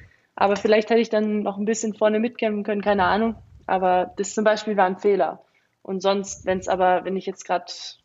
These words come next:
keine Ahnung, irgendwie führe oder so, ähm, und es kann's vielleicht das Gegenteil bewirken, wenn ich dann noch die Verpflegung nehme, die letzte Runde.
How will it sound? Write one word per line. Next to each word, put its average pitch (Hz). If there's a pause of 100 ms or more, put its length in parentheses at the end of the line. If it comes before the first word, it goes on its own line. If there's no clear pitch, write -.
(140)
keine 170
Ahnung, 175
irgendwie 175
führe 226
oder 226
so, 226 (960)
ähm, 190 (640)
und 202
es - (320)
kann's 214
vielleicht 208
das 196
Gegenteil 220
bewirken, 190
wenn 185
ich 185
dann 185
noch 180
die 190
Verpflegung 175
nehme, 175
die 170
letzte 165
Runde. -